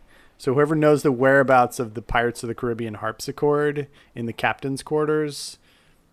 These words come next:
I'd love to know, 'cause I can't, I haven't found anything about it, but it's a, to me, it's a very prominent prop that has been missing for months at this point.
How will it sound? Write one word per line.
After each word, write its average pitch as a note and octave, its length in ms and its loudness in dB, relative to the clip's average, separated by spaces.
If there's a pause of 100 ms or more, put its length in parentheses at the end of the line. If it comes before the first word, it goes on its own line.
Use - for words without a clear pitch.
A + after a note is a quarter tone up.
(220)
I'd B2 160 -4
love B2 320 0
to C3 100 -6
know, A2 460 -4
'cause A#2 140 -10
I C3 100 2
can't, D3+ 340 -2 (120)
I C3 120 2
haven't D#3 200 4
found B2 300 0
anything C#3+ 440 -2
about B2+ 340 4
it, D#3 240 0
but B2+ 140 -2
it's B2 200 -6
a, A#2+ 220 0 (120)
to C#3 120 -4
me, C#3 380 -2
it's D3 160 -4
a B2+ 100 -2
very B2 240 0
prominent B2 600 -2
prop A2+ 460 0 (560)
that A#2+ 300 0
has A2+ 220 -8
been A2+ 320 -6
missing G#2+ 560 -6
for G#2 580 -4 (440)
months A#2 440 -6
at G#2+ 120 -12
this G#2 120 -16
point. - 300 -16